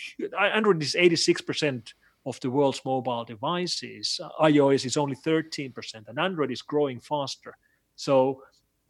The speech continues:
in, in the market space, um, people don't see the benefit of privacy.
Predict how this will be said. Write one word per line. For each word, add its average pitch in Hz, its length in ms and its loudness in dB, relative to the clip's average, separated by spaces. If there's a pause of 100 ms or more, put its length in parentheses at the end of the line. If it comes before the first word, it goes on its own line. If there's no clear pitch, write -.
(220)
in, 175 180 0
in 180 140 0
the 160 80 0
market 185 540 2
space, - 880 -4 (240)
um, 127 440 -10 (960)
people 202 240 0
don't 185 160 0
see 160 520 -4 (300)
the 139 80 -6
benefit 147 520 -2
of - 200 -14
privacy. 131 540 -2